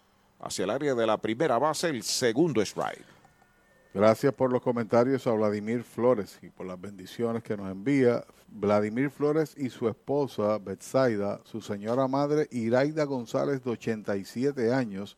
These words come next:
Speaker 1: Qué bueno.
Speaker 2: Gozando el juego en vivo y escuchándonos.
Speaker 1: Muchas gracias.
Speaker 2: Qué bien. Pedro Cancel,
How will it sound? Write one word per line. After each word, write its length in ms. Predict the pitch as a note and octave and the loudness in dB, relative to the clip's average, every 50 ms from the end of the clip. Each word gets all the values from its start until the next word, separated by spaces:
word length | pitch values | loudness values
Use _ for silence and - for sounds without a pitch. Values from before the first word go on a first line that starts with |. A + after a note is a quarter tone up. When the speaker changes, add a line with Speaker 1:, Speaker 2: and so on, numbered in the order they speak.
| _ _ - | _ _ -16
Speaker 1:
Qué 120 | - D#2 | -14 -14
bueno. 400 | D2 C#2+ C#2 C#2 C#2 C#2 C#2+ - _ - | -12 -12 -12 -14 -14 -14 -16 -18 _ -10
Speaker 2:
Gozando 880 | F#2+ F#2+ G#2 G2+ G2+ - - B2 C3 D3 D#3 D#3+ D#3 D#3+ D#3+ D#3 D3+ - _ _ - | -4 0 0 0 0 0 0 0 0 0 -2 -6 -4 -2 -2 -2 -4 -6 _ _ -2
el 220 | A#2+ A2 G#2 G2+ | 0 0 0 -2
juego 520 | F#2+ F2 F#2 A#2 A#2+ G#2+ F#2+ F2 - - - _ _ _ _ _ _ _ _ _ _ _ _ _ _ _ _ | -4 -4 0 0 0 0 -2 -4 -8 -14 -18 _ _ _ _ _ _ _ _ _ _ _ _ _ _ _ _
en 240 | - G#2 G2 F#2+ G2 | -14 -14 -12 -8 -2
vivo 380 | G#2 C#3 C#3+ B2 G2 E2+ - - _ _ _ _ _ _ _ | 0 2 2 2 0 -4 -8 -14 _ _ _ _ _ _ _
y 100 | - - | -20 -20
escuchándonos. 720 | D#2+ - - - F#2+ - A#2 B2 B2+ A#2+ G2+ F2 E2+ - - _ _ _ - - _ _ _ | -20 -16 -16 -16 -6 -2 0 0 0 0 -4 -10 -14 -18 -20 _ _ _ -20 -20 _ _ _
Speaker 1:
Muchas 220 | _ - - C#2+ D2 | _ -12 -10 -8 -8
gracias. 340 | D#2 C#2+ C#2+ - - B1 | -8 -8 -10 -10 -10 -6
Speaker 2:
Qué 140 | - G#2 G#2 | -2 -2 0
bien. 400 | G2 F#2+ G2 A2 A#2 G#2+ F#2+ - _ _ | 0 2 2 0 0 -2 -6 -14 _ _
Pedro 360 | - F2+ F2+ F#2+ G2+ A2+ G#2+ | -16 -12 -8 -6 -6 -6 -4
Cancel, 1000 | - G#2+ G2+ F#2+ F#2+ - - - B2+ C#3 D3 D3+ D3+ D3+ D3 C#3+ A#2+ - - - | -4 -6 -6 -6 -8 -8 -2 2 2 2 2 2 0 -4 -6 -8 -10 -14 -16 -20